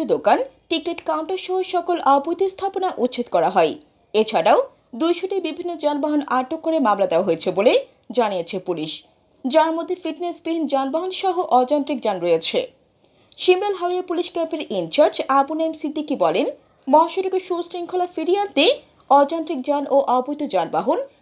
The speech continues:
এবং ফুটপাত দখল করে গড়ে ওঠা অবৈধ দোকানপাটের বিরুদ্ধে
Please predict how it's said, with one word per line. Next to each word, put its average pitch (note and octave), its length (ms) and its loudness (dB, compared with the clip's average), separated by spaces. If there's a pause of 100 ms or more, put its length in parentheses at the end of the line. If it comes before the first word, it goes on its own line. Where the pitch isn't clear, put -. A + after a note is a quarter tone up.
(100)
এবং G3+ 280 4 (320)
ফুটপাত E4+ 420 -2
দখল B3 320 -2
করে F#4 200 -4
গড়ে E4 240 -4
ওঠা E4+ 220 -4 (140)
অবৈধ C#4+ 260 0 (120)
দোকানপাটের C#4+ 520 0
বিরুদ্ধে E4+ 320 4